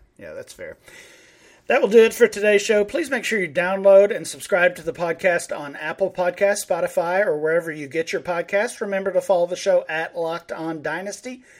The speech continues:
Follow Matt at Williamson N F L, and I'm Ryan M C twenty-three. We'll be back next time with more Locked On Dynasty.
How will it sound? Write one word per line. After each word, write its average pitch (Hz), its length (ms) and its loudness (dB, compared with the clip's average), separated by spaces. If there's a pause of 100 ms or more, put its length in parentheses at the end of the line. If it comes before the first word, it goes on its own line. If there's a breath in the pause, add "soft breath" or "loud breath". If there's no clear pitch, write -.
(100)
Follow 240 280 2
Matt 208 280 -2
at 190 160 -4
Williamson 185 500 0
N 170 180 -12
F 156 140 -6
L, 160 220 0
and 160 160 -12
I'm 160 180 -8
Ryan 156 400 -8
M - 160 -14
C 160 440 -10
twenty-three. 196 720 -6 (260 loud breath)
We'll 220 140 2
be 233 160 -2
back 226 180 2
next 190 220 -8
time 151 260 -6
with 143 140 -12
more 143 180 -10
Locked 147 320 -8
On 165 240 -10
Dynasty. 117 600 -12